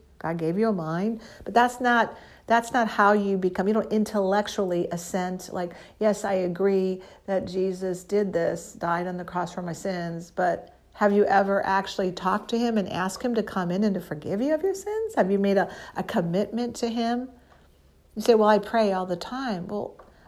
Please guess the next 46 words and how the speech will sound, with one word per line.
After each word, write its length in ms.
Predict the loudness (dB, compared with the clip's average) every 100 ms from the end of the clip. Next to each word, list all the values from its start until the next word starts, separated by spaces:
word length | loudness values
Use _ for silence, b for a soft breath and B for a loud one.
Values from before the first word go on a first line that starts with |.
| -6
I'm 140 | -4
glad. 560 | -4 -6 -2 -2 -2 -2
You 80 | -2
might 160 | -2
be 100 | 0
a 60 | 0
very 320 | 0 0 0
nice 320 | 0 -2 -2
moral 300 | -2 0 0
person. 520 | 0 0 0 -2 -2
You 100 | -2
might 200 | 0 0
be 100 | 0
a 60 | 0
very 320 | 2 0 0
nice 260 | -2 -4 -2
religious 460 | 0 2 0 -4
person. 500 | -2 0 0 -2 -6 -8 B B B B
But 140 | 0
the 80 | 0
Bible, 640 | 0 -2 -2 -2 -2 -2 -2
is 120 | 2
it 80 | 2
a 60 |
Bible 640 | 2 0 0 2 4 6 6
relationship 800 | 4 0 -2 -4 -6 -6 -6 -8
you 80 | -12
have? 260 | -10 -8 -8 -4
A, 60 | -2 -2 -6 B B B
do 100 | -10
you, 200 | -8 -4
you 40 |
know, 80 | -2
is 160 | -2 -2
the 80 |
truth 400 | -2 0 2 2
in 220 | 0 -4 -2
God's 340 | -2 -4 -2
word? 220 | 0 0
Because 340 | 0 0 0 -2 B B B
he 160 | -2
did 160 | 0 0
everything 720 | 0 -2 -2 -4 -6 -6 -8
to 80 | -12
come 320 | -10 -8 -8
here 380 | -8 -10 -12